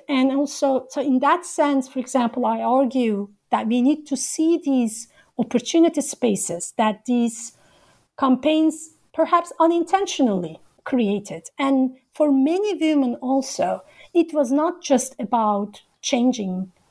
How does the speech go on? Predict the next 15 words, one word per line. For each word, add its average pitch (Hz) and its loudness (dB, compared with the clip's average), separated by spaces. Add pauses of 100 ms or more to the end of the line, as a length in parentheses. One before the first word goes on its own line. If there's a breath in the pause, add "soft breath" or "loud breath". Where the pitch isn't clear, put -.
the 214 -4
dress - -2 (120)
or 202 2 (120)
removal 214 2
of 190 -8
the 202 -6
pecha 202 -2
and 175 -2
charshaf. 202 2 (360 loud breath)
It 302 -4
was 320 0
an 285 2
opportunity 311 -2
to 269 0
negotiate 220 -2